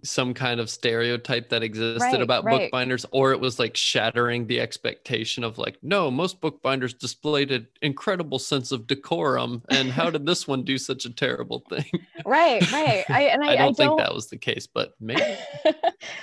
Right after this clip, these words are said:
Speaker 2: No, I really don't know, like,
Speaker 1: <laughs>
Speaker 2: how, I, I feel like people don't really talk about that as much, about, like, how they were seen by the rest of society, 'cause I, I,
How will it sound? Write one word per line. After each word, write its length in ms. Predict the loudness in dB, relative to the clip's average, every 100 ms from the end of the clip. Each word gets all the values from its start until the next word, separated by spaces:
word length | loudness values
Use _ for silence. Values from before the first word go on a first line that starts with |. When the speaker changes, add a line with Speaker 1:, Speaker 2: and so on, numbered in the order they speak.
| -12
Speaker 2:
No, 100 | 0 4
I 60 | 6
really 300 | 6 6 6
don't 280 | 4 2 0
know, 400 | 2 4 4 2
like, 180 | 0 -2
Speaker 1:
<laughs> 40 | -2
Speaker 2:
how, 720 | -2 0 2 2 0 -2 -6 -14 _ _ _
I, 120 | -4 -2
I 80 | 0
feel 120 | 0
like 120 | -2
people 180 | -2 -2
don't 140 | -4 -2
really 240 | -2 -4 _
talk 260 | -10 -6 -6
about 220 | -4 -4
that 140 | -4 -4
as 160 | -6
much, 260 | -8 -10 -10
about, 140 | -8
like, 120 | -6 -4
how 180 | -2 0
they 100 | 0
were 120 | -4
seen 540 | -6 -2 0 0 -2
by 120 | -2 0
the 80 |
rest 180 | 0 -2 -6
of 80 |
society, 360 | -14 -6 -4 -4
'cause 140 | -6
I, 60 | -8 -6
I, 120 | -6